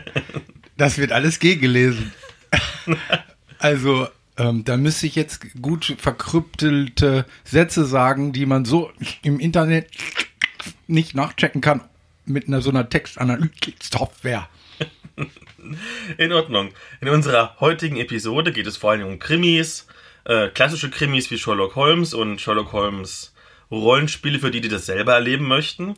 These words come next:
Speaker 2: aber auch modernere Krimi-Varianten, wie zum Beispiel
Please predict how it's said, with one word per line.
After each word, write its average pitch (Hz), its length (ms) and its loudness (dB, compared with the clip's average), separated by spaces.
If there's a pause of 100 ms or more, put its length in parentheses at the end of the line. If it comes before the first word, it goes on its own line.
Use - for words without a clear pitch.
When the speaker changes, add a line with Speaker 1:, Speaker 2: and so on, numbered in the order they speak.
Speaker 2:
aber 117 260 2
auch - 200 0 (280)
modernere 117 460 2
Krimi-Varianten, 104 920 0
wie 120 80 -4
zum 110 140 -4
Beispiel 101 440 -2